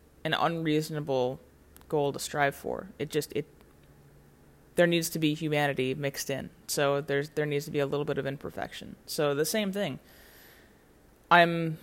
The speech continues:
more mindful of the way that I'm talking to people, and not in a way that, like, is ingenuine or inauthentic. I, I am just finding a way to slow down.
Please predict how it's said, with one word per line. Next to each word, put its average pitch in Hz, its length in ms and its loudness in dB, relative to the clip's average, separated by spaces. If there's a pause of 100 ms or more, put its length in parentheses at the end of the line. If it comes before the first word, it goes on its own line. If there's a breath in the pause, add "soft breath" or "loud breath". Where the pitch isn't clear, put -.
(180 loud breath)
more 190 380 4
mindful 160 520 2
of 147 80 -2
the 151 80 2
way 147 200 4
that 151 100 2
I'm 143 120 0
talking 143 420 -2
to 156 60 -8
people, 151 340 -6
and 147 100 -4
not 175 200 -2
in - 80 -4
a 185 60 0
way 151 240 4
that, 151 200 0
like, 131 440 -4
is 151 180 -2
ingenuine 143 640 -4
or 135 80 -2
inauthentic. 135 720 -6
I, 101 260 -6 (2500)
I 147 160 6 (380)
am 160 160 0
just 165 220 2
finding 151 400 2
a 147 60 -2
way 143 140 2
to 135 100 0
slow 139 800 0 (500)
down. 160 580 2